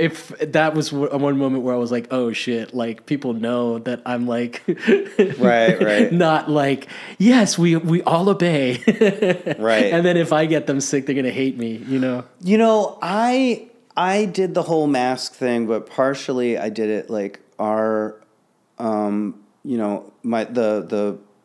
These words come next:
Speaker 2: bungalow I live in is right next to a middle school.
Speaker 1: Is the bungalow where the protests were happening, or was
Speaker 2: Yeah.
Speaker 1: that? Okay.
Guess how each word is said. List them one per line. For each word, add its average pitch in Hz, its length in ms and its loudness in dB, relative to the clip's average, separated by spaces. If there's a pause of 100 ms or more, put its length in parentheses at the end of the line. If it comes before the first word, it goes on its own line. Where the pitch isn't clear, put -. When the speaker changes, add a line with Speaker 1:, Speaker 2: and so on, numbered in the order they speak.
(320)
Speaker 2:
bungalow 135 680 0
I 110 100 0
live 107 240 -2
in 98 300 -2 (760)
is 123 140 -6
right 135 160 2
next 127 260 -6
to 120 100 -4
a 110 60 -4
middle 110 280 -4
school. 175 440 -6 (600)
Speaker 1:
Is 151 160 -2
the 123 80 0
bungalow 160 400 2
where 151 160 2
the 139 80 -4
protests 147 420 -6
were 165 80 -4
happening, 175 400 -4
or 123 180 -4
was 120 100 -4
Speaker 2:
Yeah. 110 100 0
Speaker 1:
that? 123 180 -6
Okay. 110 240 -10